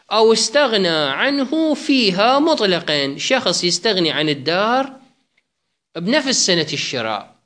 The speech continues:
مطلقًا. مطلقًا يعني شنو مطلقًا؟ يعني حتى بالمستقبل بعد ما يستفاد من الدار، بعد ماكو حاجة، لأن أنا مثلًا هاي المدينة بعد ما أسكن بيها، ما محتاجة هذا الدار وما أسكن هنا للسكنة،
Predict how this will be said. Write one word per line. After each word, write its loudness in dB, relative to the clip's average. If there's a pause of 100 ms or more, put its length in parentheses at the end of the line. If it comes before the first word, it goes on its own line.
(420)
مطلقًا. 0
مطلقًا 0
يعني 0
شنو -2
مطلقًا؟ -2
يعني 0
حتى -2
بالمستقبل 0
بعد 0
ما 0
يستفاد -2
من -6
الدار، -6 (220)
بعد -2
ماكو -2
حاجة، -2 (220)
لأن 0
أنا 0
مثلًا 0
هاي 2
المدينة 0
بعد -2
ما 0
أسكن -4
بيها، -10 (480)
ما 0
محتاجة -2
هذا -2
الدار -2
وما 0
أسكن -2
هنا 0
للسكنة، -4